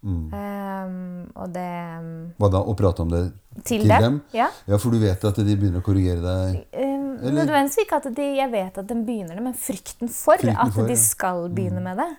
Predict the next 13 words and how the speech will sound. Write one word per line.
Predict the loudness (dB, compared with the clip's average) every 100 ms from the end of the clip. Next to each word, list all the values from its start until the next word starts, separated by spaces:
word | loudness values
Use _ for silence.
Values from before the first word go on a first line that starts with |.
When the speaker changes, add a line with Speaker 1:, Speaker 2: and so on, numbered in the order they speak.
| _ _ -6
Speaker 1:
Mhm. | -4 -2
Speaker 2:
eh, | -2 -2 -2 -4 -4 -6 -8 -6 -6
er | -4
en | -6
sånn, | -6 -6 -4 -4 -6 -10 _ _ _ _ -20 _
jeg | -8 -4
ser | -4 -6
for | -8 -8
meg | -8
at | -6
det | -6 -4 -4
er, | -6 -6
eh, | -8